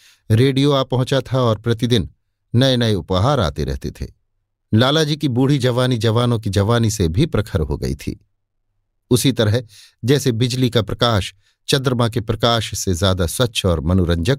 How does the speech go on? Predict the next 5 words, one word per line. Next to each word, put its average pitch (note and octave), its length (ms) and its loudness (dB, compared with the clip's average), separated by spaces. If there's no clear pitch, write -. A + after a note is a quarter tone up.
होता C2+ 220 -4
है। - 280 -12
लाला E3 260 4
जी D#3 140 0
को D3 300 -2